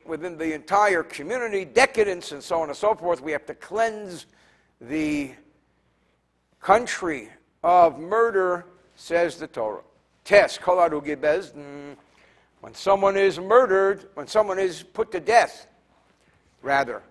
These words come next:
by the court, where are they buried? Are they permitted to be buried in their grave, in their family plot?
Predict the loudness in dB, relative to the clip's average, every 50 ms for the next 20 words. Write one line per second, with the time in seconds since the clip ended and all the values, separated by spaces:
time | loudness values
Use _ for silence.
0 | -6 -4 -2 -2 -2 -4 -6 -4 0 0 2 2 0 0 -4 -6 -10 -20 _ _
1 | _ _ _ _ _ _ _ _ _ _ _ _ _ _ _ _ -20 -20 _ _
2 | _ _ _ _ _ _ _ -6 2 4 6 8 10 10 8 8 6 0 0 0
3 | 0 0 -2 -6 -12 -20 -20 _ _ _ _ _ _ _ _ _ _ _ _ _
4 | _ _ _ _ _ _ _ _ _ _ _ 2 4 6 6 6 6 4 2 0
5 | -2 -2 -4 -6 -2 0 0 0 0 0 -2 -4 -6 -8 -6 -8 -4 0 2 4
6 | 4 4 4 2 0 -2 -6 -14 _ _ _ -8 -4 -2 -2 -2 -4 -8 -14 -14
7 | -10 -6 -4 -2 0 0 0 0 4 6 8 8 8 8 6 2 -4 -6 -4 -4
8 | -4 -4 -2 0 0 0 0 0 0 -2 -2 -4 -2 2 4 4 4 2 0 -8